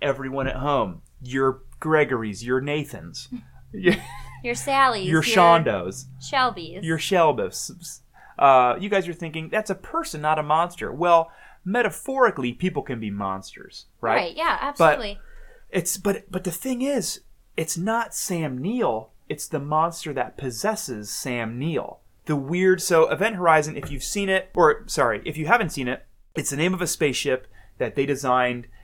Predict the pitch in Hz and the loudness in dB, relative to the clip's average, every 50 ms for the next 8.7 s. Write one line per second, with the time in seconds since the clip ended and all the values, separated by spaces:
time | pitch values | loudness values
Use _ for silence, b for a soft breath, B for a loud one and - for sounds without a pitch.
0 | b b 135 123 139 131 123 107 - - - - - 143 156 147 151 123 - - | b b -6 -4 -4 -4 -4 -4 -4 -6 -6 -6 -6 -6 -4 -2 -2 -4 -2 -2
1 | 151 143 135 135 - - 127 113 - 147 139 143 147 151 151 - - - 135 123 | -2 0 0 -2 -2 -6 -8 -6 -2 0 0 0 0 -2 -4 -6 -6 -2 0 2
2 | 117 104 92 90 90 92 117 127 123 113 110 110 110 113 104 104 101 - b b | 2 2 0 -4 -6 -8 -4 -2 0 0 0 0 -2 -2 -2 -2 -4 -6 b b
3 | b b - 123 - - 165 160 160 127 - - - 151 143 139 127 - - - | b b -8 -8 -4 -4 -4 -2 -4 -4 -6 -4 -2 -2 -2 -2 -2 -6 -8 -10
4 | - - - - 139 120 113 123 113 107 110 - - 110 - - - 165 165 160 | -10 -10 -8 -6 -4 -2 0 0 0 0 -2 -6 -8 -8 -6 -6 -4 -4 -4 -4
5 | - 156 143 - 135 120 - 143 143 135 131 123 127 - 131 127 120 110 127 123 | -4 -4 -6 -6 -8 -6 -4 -2 -2 -2 -2 -4 -4 -4 -4 -6 -6 -6 -8 -8
6 | 120 113 107 110 - - - 127 117 98 - 113 117 113 110 101 90 101 104 - | -8 -8 -10 -10 -12 -8 -4 -4 -4 -4 -6 -6 -6 -4 -4 -6 -6 -10 -10 -10
7 | - 113 104 98 92 - - 104 92 87 - - - 104 101 107 101 - 110 98 | -10 -10 -10 -10 -12 -10 -8 -6 -4 -4 -6 -8 -10 -12 -12 -10 -10 -10 -10 -10
8 | 110 110 110 - - - 123 135 147 135 113 113 110 117 | -10 -12 -14 -10 -8 -6 -4 -2 -2 -4 -4 -8 -10 -12